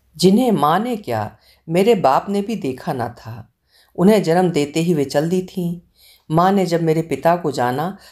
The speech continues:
तो पार्श में दूसरी थीं। ठीक समझे आप, दादी को मरे साल भी ना हुआ था कि दादा ने दूसरी शादी कर ली थी। मैंने दादी की तरह जिन्हें जाना वही दूसरी थीं।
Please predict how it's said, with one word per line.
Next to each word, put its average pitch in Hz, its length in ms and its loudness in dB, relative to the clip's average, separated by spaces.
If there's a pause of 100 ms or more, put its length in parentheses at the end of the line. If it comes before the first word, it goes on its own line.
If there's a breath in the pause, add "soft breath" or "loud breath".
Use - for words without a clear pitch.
(120)
तो 156 60 0
पार्श 151 480 -2
में 131 120 -8
दूसरी 117 380 -10
थीं। 110 340 -16 (500)
ठीक 180 200 0
समझे 120 420 -2
आप, - 340 -6 (500)
दादी 147 300 2
को 202 140 0
मरे 175 240 2
साल 143 300 0
भी 202 140 0
ना 180 100 2
हुआ 123 280 -2
था 170 340 -6 (240 soft breath)
कि 165 80 -4
दादा 135 380 4
ने 131 140 -2
दूसरी 127 320 -6
शादी 170 320 -4
कर 170 200 -6
ली 165 140 -6
थी। 160 320 -16 (640 soft breath)
मैंने 190 240 4
दादी 147 380 2
की 190 160 -6
तरह 156 260 -4
जिन्हें 151 280 -2
जाना 135 520 -4 (240)
वही 156 280 4
दूसरी 131 460 -6
थीं। 110 360 -14